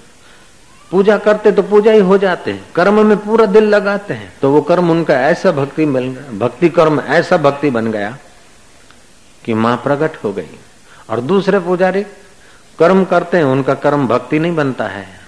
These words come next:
भक्ति है तो ठाकुर जी की सेवा का कर्म, लेकिन भक्ति नहीं, नौकरी हो जाता है। बत्था के लिए लड़ते रहते हैं, बदली के लिए झिझकते रहते हैं और टाइम देखते रहते कि कब बंद करें पट।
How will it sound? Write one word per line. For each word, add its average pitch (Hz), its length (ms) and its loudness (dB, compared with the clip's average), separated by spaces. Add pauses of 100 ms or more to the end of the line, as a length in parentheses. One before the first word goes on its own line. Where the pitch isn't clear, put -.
(140)
भक्ति 117 340 -4
है 120 200 -4
तो 160 180 0
ठाकुर 147 400 -4
जी 165 120 -4
की 160 140 -4
सेवा 160 280 0
का 185 120 -2
कर्म, 120 320 -6 (340)
लेकिन 123 260 -2
भक्ति 123 300 -4
नहीं, 151 140 -2
नौकरी 131 360 -2
हो 113 140 -4
जाता 95 300 -8
है। - 100 -20 (720)
बत्था 147 280 -4
के 165 120 -2
लिए 170 120 2
लड़ते 160 340 0
रहते 135 300 -8
हैं, 113 80 -18 (680)
बदली 143 280 0
के 156 100 0
लिए 151 160 2
झिझकते 143 440 -2
रहते 127 300 -10
हैं 104 260 -20 (340)
और 120 100 0
टाइम 165 340 0
देखते 160 280 0
रहते 151 240 0
कि 143 140 -8
कब 147 160 -2
बंद 143 240 -2
करें 143 200 -2
पट। 135 140 -6